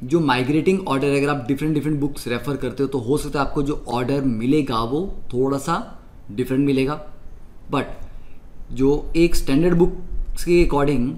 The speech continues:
मैंने जो order यहाँ पे लिखा हुआ, that is hydrogen का migratory aptitude सबसे ज़्यादा है। मतलब अगर यहाँ पे aldehyde हो, आरसीएचओ, तो आपने oxygen कहाँ लगाना है, एच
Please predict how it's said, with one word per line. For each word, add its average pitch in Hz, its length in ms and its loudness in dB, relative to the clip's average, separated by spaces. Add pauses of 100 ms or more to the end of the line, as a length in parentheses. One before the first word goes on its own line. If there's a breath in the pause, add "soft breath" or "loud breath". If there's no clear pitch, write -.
(180)
मैंने 127 260 2
जो 151 140 4
order 139 220 2
यहाँ 127 220 0
पे 143 80 0
लिखा 135 240 0
हुआ, 127 100 2
that 110 180 -2
is 226 120 -2 (1300)
hydrogen 143 600 0 (260)
का 123 80 -2
migratory 127 520 0
aptitude 135 380 0
सबसे 135 180 -6
ज़्यादा 151 240 0
है। 139 60 2
मतलब 131 160 2
अगर 135 160 2
यहाँ 135 300 0
पे 151 200 -4
aldehyde 165 420 4
हो, 123 80 0 (460)
आरसीएचओ, 135 640 0 (520 loud breath)
तो 135 80 0
आपने 170 540 0 (140)
oxygen 160 400 0
कहाँ 156 180 0
लगाना 127 240 -2
है, 90 160 -4 (540)
एच 160 280 -2